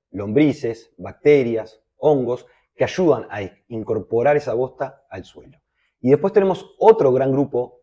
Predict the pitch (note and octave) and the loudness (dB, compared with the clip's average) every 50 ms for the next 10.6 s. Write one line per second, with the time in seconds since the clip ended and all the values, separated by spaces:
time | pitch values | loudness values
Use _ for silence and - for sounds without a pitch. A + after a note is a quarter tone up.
0 | _ _ - - - D3 D3 D3 C#3+ - - - - - - - C#3 C#3 C3 C#3+ | _ _ -16 -8 -4 -2 0 0 -2 -2 -6 -12 -12 -10 -4 -4 -4 -4 -2 -4
1 | C3+ - - _ _ _ _ _ _ - F3+ F3+ D#3+ C3+ C3+ C3 C3 B2+ A2+ - | -6 -6 -8 _ _ _ _ _ _ 0 2 2 2 2 0 0 0 0 0 -4
2 | - F#2 - _ _ - - _ _ _ _ _ _ _ _ _ _ - - E3 | -12 -18 -20 _ _ -20 -20 _ _ _ _ _ _ _ _ _ _ -6 -6 -6
3 | D#3 D#3 E3+ D#3+ - D3+ C3 D3 D3 E3 D#3 - _ _ D3+ C#3+ D#3 F3 F#3+ G3 | -2 -2 -2 -2 -2 -4 -6 -6 -6 -8 -10 -10 _ _ -2 0 0 0 0 0
4 | F#3 D#3 - - D3+ D#3+ D3+ D3+ C#3 C3 B2 A#2 B2+ B2 B2 A#2 A2 G2+ F#2+ - | 0 -2 -4 -2 0 0 2 2 0 0 -2 0 -2 -2 0 -2 -4 -6 -8 -12
5 | _ _ _ _ _ _ - G#2+ G#2 G2+ - - C#3 B2 G#2 - F#2+ F2 - - | _ _ _ _ _ _ -8 -8 -8 -4 0 0 0 0 0 -6 -12 -16 -14 -12
6 | G2+ G#2 - - D#3+ C#3+ B2 G#2+ G2 F#2 - _ _ - A2+ C3+ C#3+ C#3+ C#3 A#2+ | -12 -12 -6 -2 0 0 0 -2 -4 -8 -12 _ _ -4 0 2 2 2 2 0
7 | A#2+ B2 C3 C3 - _ _ _ _ - - - A2+ G#2 - - A2 G#2 - - | -2 -4 -4 -6 -10 _ _ _ _ -18 -12 -12 -12 -10 -8 -8 -8 -8 -8 -12
8 | - - A#2 A2+ C3+ D3+ D3 - - - - - - _ _ _ _ _ _ - | -10 -8 -6 -4 -2 -2 -2 -4 -6 -16 -20 -20 -20 _ _ _ _ _ _ -6
9 | A2+ A#2+ A#2+ B2+ D3+ E3 D#3 C#3+ C#3 C#3 D3 C#3+ - - - - G#2+ G2+ - - | -4 -4 -2 0 0 0 0 0 -2 -4 -4 -6 -6 -10 -14 -12 -14 -14 -12 -12
10 | G#2 G2+ F#2+ G2+ F#2+ F2 - - - _ _ | -14 -14 -12 -12 -14 -14 -14 -20 -20 _ _